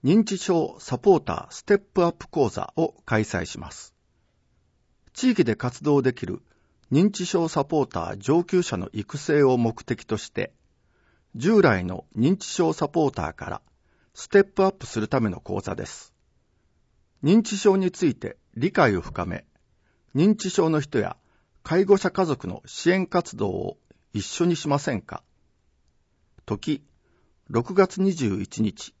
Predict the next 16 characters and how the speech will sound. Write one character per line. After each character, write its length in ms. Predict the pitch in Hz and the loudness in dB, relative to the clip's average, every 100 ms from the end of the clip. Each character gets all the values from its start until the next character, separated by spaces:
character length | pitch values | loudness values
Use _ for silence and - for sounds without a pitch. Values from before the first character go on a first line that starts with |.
| _ | _
金 280 | - 147 165 | -4 0 4
曜、 300 | 147 113 - _ _ _ _ _ _ _ _ _ - | 4 2 -2 _ _ _ _ _ _ _ _ _ -4
午 160 | 120 175 | 2 4
後 200 | 123 - | 4 -2
一 220 | 101 - | -12 -10
時 100 | 170 | -6
三 280 | 101 135 151 | -4 0 0
十 120 | 143 | 0
分 300 | 151 - 87 | -6 -8 -10
か 140 | 73 76 | -8 -8
ら 140 | - _ _ _ _ | -10 _ _ _ _
四 140 | 139 151 | -2 0
時 80 | |
三 280 | 104 - 110 | -2 0 0
十 140 | 101 104 | 0 -6
分。 400 | _ - - | _ -16 -16